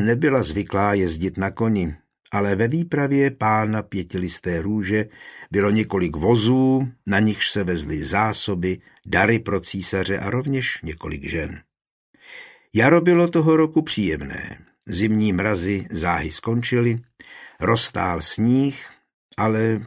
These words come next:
pršelo jen zřídka. Klárka se každý den několikrát modlila za zdraví svého děda. Kdysi, když byla hodně malá, se s ním setkala, ale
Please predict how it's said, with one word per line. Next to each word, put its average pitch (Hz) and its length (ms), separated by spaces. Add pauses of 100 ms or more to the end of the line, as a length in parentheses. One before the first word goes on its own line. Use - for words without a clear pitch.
pršelo 113 460
jen 107 220
zřídka. 98 600 (760)
Klárka 156 460
se 135 320 (260)
každý 127 460
den 104 380
několikrát 87 840
modlila 107 760 (320)
za 117 220
zdraví 110 520
svého 80 440
děda. - 460 (600)
Kdysi, 110 560 (340)
když 85 160
byla 87 220
hodně 123 320
malá, 90 720
se 139 140
s - 120
ním 160 160
setkala, 87 520
ale 101 360